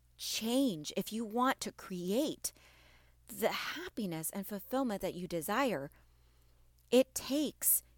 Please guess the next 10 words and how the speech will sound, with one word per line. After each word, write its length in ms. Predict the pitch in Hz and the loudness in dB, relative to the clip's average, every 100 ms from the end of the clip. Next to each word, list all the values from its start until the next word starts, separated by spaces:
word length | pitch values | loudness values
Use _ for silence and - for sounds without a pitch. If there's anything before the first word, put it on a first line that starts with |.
| - | -14
you 560 | 196 247 269 226 147 - - _ _ _ _ _ - | -4 2 2 2 0 -4 -18 _ _ _ _ _ -4
doing 300 | 214 277 330 | 0 2 2
that 180 | 262 - - | 0 -2 -2
inner 280 | 233 233 170 | -2 -2 -4
work. 640 | 170 262 277 - - - _ _ _ _ _ _ _ _ _ _ _ - | -4 -4 -4 -6 -14 -20 _ _ _ _ _ _ _ _ _ _ _ -6
It 120 | 202 - | -4 -2
takes 420 | 247 285 - 233 | 0 0 -2 -2
you 300 | 247 226 208 - _ | 0 0 -4 -10 _
going 340 | 226 247 277 262 | 2 4 4 2
through 520 | - 180 170 160 | -2 0 0 -2